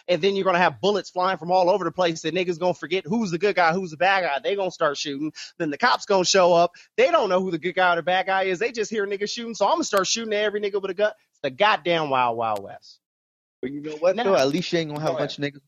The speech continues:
Speaker 2: with a shitload of unrest because they're gonna
Speaker 1: Oh,
Speaker 2: just, you know what I'm saying?
Speaker 1: unrest.
Speaker 2: They're gonna fucking,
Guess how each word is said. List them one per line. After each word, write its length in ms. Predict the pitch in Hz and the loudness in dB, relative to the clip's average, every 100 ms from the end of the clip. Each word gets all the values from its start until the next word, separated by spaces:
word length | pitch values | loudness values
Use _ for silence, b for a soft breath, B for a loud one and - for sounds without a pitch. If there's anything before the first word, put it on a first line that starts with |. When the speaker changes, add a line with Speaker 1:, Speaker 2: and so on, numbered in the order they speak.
| _ | _
Speaker 2:
with 100 | 131 | -10
a 40 | 127 | -6
shitload 380 | - 156 147 127 | -2 2 2 0
of 100 | 120 | -6
unrest 500 | 113 139 127 123 - | -8 -2 -2 -4 -10
because 320 | 110 123 117 | -6 -6 -4
they're 80 | 120 | -2
gonna 220 | 131 117 | -2 -2
Speaker 1:
Oh, 60 | - | 0
Speaker 2:
just, 400 | 120 113 - - _ | 0 -2 -10 -20 _
you 100 | 131 | -8
know 80 | 147 | 0
what 80 | 294 | 2
I'm 60 | |
saying? 140 | 175 208 | 2 2
Speaker 1:
unrest. 220 | 285 185 | 0 -2
Speaker 2:
They're 100 | 156 | -6
gonna 320 | 170 180 185 175 | -6 -8 -10 -12
fucking, 380 | 185 - 190 | -14 -12 -12